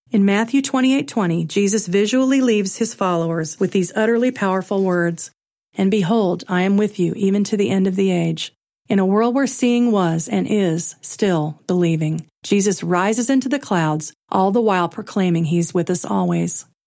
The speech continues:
What an image he's left us with there. The other important thing God did was to drive home the point that he's always with us to remind us that we can commune with him whenever we want.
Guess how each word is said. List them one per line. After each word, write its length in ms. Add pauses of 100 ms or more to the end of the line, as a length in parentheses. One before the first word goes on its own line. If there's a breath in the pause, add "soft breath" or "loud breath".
(300)
What 180
an 120
image 360
he's 220
left 240
us 180
with 220
there. 380 (720)
The 140
other 220
important 440
thing 200
God 260
did 220
was 180
to 100
drive 320
home 220
the 60
point 420 (100)
that 80
he's 140
always 320
with 160
us 140
to 120
remind 540
us 340
that 120
we 140
can 160
commune 420
with 140
him 360 (120)
whenever 460
we 140
want. 480